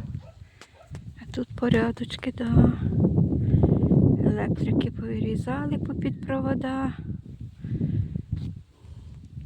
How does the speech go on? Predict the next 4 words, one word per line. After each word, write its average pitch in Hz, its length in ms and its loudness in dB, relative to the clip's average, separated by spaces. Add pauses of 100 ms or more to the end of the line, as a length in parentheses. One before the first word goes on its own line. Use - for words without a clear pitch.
(840)
Нема 208 320 0
тут - 300 -4
кому - 180 -4
прибирати. 220 960 -4